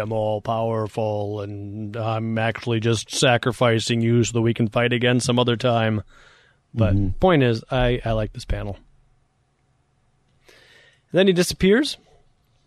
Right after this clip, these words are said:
Speaker 1: A little while later, Storm and, uh, the professor in his snazzy Professor X costume shows up with, uh, Rachel and Wolverine.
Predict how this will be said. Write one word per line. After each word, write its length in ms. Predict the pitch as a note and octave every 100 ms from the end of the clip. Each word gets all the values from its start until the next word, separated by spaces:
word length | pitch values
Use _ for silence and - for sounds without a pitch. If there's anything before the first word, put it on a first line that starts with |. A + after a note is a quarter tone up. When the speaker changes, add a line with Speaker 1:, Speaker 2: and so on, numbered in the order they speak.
| _ _ _ -
Speaker 1:
A 40 | _ _ _ -
little 160 | D3 D3
while 220 | C#3+ D3
later, 420 | C#3+ D#3+ G3+ A#3+ A3+ _ -
Storm 640 | - - - D3 E3 F#3+
and, 280 | C3+ A#2+ A#2+
uh, 140 | A#2
the 80 | A2+
professor 540 | - C3 C#3+ C3+ - E3+
in 80 | A#2
his 140 | A2+
snazzy 600 | - C#3 B2 B2 B2+ C3
Professor 480 | B2+ A2+ B2+ - A#2+
X 240 | A#2+ -
costume 460 | - B2 A#2 - B2
shows 300 | - A#2 G#2+
up 220 | C3 -
with, 260 | A#2 - -
uh, 160 | A2
Rachel 480 | G#2+ A2+ A2+ C#3 D#3+
and 160 | B2 A2
Wolverine. 560 | A2 G#2+ G#2+ A#2+ F3